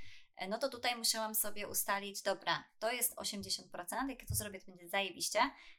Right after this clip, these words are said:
Jak tego nie zrobię, zrobię w pięćdziesięciu procentach, też będzie zajebiście. I tutaj, hmm,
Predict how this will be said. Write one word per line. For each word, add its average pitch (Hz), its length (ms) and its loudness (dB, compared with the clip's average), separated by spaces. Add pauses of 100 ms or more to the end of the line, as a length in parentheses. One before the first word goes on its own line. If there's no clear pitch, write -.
(120)
Jak 214 260 10
tego 233 180 -4
nie 208 140 -6
zrobię, 196 560 0 (520)
zrobię 196 280 2
w - 60 -8
pięćdziesięciu 196 440 -2
procentach, 202 440 -2
też 226 160 -2
będzie 185 200 -2
zajebiście. - 560 0 (440)
I 196 120 -8
tutaj, 226 440 8 (840)
hmm, 208 320 0